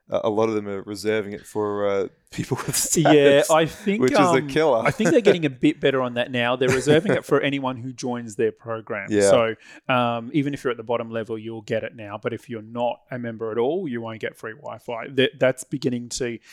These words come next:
Speaker 2: it's almost like back in the day when, you know, bought a car, you had to buy the top range one to get electric windows.
Speaker 1: Yeah.
Speaker 2: And then suddenly electric windows are just everywhere, right?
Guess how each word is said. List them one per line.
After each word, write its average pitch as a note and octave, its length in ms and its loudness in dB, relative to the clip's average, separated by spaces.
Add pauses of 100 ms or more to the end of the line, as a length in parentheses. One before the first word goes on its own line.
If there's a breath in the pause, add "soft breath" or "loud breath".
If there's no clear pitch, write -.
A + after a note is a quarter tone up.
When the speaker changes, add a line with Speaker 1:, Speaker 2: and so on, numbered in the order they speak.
(140)
Speaker 2:
it's - 100 -2
almost G3 340 4
like A#2+ 200 0
back - 240 -2
in C3 80 -10
the B2 80 -12
day A2 280 -6
when, A2 340 -16 (120)
you A#2+ 140 -14
know, A2+ 160 -10
bought A2+ 220 -8
a G#2+ 40 -8
car, A2 460 -4
you C3 400 -8
had B2 80 2
to C3 80 -10
buy A2 180 -4
the A2 100 -10
top B2+ 240 -6
range A#2 260 -6
one A2+ 120 -12
to G#2+ 60 -16
get A2+ 120 -4
electric A2 420 -10
windows. A#2 500 -8
Speaker 1:
Yeah. G#2 260 4
Speaker 2:
And C3 140 4
then B2+ 140 0
suddenly A#2 600 -2
electric G#2+ 400 -14
windows G2+ 340 -18
are - 40 -20
just - 220 -16
everywhere, G#2 340 -14
right? D#3+ 200 -6